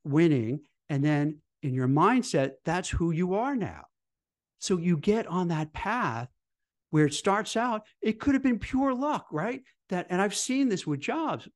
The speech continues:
recruiting. You could get somebody who just, uh, right place, right time, right circumstances, got that job, got on that first rung, and then ten, fifteen, twenty years later,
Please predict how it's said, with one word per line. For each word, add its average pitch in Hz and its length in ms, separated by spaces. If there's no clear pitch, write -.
recruiting. 185 480
You 208 160
could 247 120
get 233 160
somebody 214 520
who 170 100
just, 196 380
uh, 135 60
right 160 340
place, 220 340
right 196 240
time, 202 460
right 156 260
circumstances, 196 720
got 185 260
that 208 160
job, 185 380
got 147 200
on 185 140
that 190 200
first 202 260
rung, 185 380
and 151 160
then 160 280
ten, 190 380
fifteen, 190 380
twenty 185 320
years 180 280
later, 196 420